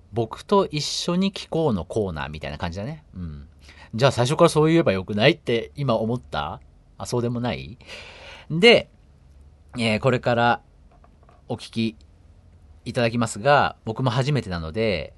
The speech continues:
えー、まあ、皆さんと同じように初めて聞くトークを、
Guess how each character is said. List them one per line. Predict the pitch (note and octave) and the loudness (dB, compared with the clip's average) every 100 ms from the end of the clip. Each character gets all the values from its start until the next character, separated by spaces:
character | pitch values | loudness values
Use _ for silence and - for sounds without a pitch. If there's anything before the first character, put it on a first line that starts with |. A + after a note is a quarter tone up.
| - | -16
え | F2 E2+ E2 E2 E2 D#2+ E2 - | -12 -10 -10 -10 -12 -12 -14 -18
ー、 | - - - - - - - | -20 -20 -20 -20 -20 -18 -4
ま | C#3+ | 0
あ、 | |
皆 | D3 E3+ | 2 2
さ | D#3+ | 2
ん | C3+ | 2
と | A2 A#2+ | -2 0
同 | C#3+ C#3+ D3 | 2 2 0
じ | C#3+ | 0
よ | E3 | 0
う | A2 | 0
に | C3 D3+ A#2+ | 0 -2 -2
初 | F2+ G#2 A2 | -4 -4 -4
め | G2 | -4
て | F2+ | -6
聞 | - | -10
く | - | -14
ト | - G#2+ | -6 -6
ー | F2+ | -6
ク | - C3 | -4 2
を、 | F3 F3 | 2 2